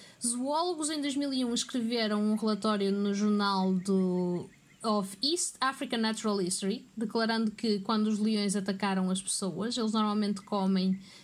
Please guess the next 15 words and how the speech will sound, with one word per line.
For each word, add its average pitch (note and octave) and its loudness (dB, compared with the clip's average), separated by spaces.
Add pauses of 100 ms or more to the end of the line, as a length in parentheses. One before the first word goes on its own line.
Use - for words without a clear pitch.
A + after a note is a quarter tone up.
(120)
as F#3+ 4
grandes G#3 2
partes G3 -2
carnudas, A3+ 0
incluindo A#3 0
as G#3+ 2
nádegas, A3 -2
coxas A3 -4
e C4 -2
braços. - -6 (500)
Quantos B3+ -2
dentes C4+ -2
um C4+ -2
leão A#3 0
tem? B3 -4